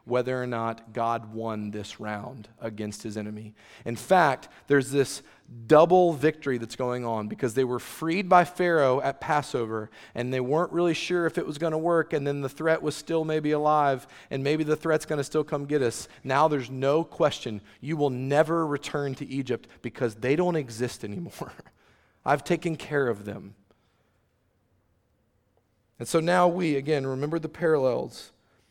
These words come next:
We stand with the living,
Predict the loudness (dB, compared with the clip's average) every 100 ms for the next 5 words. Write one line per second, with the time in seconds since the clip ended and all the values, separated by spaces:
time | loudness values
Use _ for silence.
0 | _ _ -6 -4 -4 -4 -2 -2 -4 -8
1 | -16 -20 _ _ _ _ _ -6 -4 -4
2 | -4 0 0 0 -4 -6